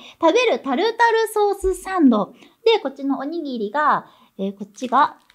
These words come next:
はみ出しすぎーな鶏つくねおにぎりと、はみ出しすぎーなかき揚げおにぎりです。ち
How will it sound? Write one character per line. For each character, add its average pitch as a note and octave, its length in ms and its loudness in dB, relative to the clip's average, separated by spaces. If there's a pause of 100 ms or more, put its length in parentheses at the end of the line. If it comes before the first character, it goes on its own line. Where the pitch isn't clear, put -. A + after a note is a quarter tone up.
(240)
は B3 120 6
み G#4+ 160 6
出 A#4+ 100 6
し A#4 140 -4
す G4+ 180 -4
ぎ G#4+ 460 6
ー B3 40 2
な C4 180 4 (120)
鶏 C#4+ 260 -2
つ - 120 -20
く E4+ 160 -4
ね D4+ 200 -2
お C4+ 100 2
に C#4 180 2
ぎ B3+ 160 -6
り A3 200 -4
と、 - 280 2 (240)
は C4+ 160 2
み F#4+ 180 0
出 G#4+ 140 6
し G#4+ 140 4
す D4 200 -6
ぎ E4 100 -2 (460)
ー - 20 2
な A3+ 300 2
か G#3+ 160 -6
き - 220 -2
揚 F#4 160 4
げ F#4 200 4
お D#4+ 120 0
に F4 220 -4
ぎ E4+ 180 -6
り E4 180 -4
で F4 180 -2
す。 D#4 1040 -2
ち - 180 -14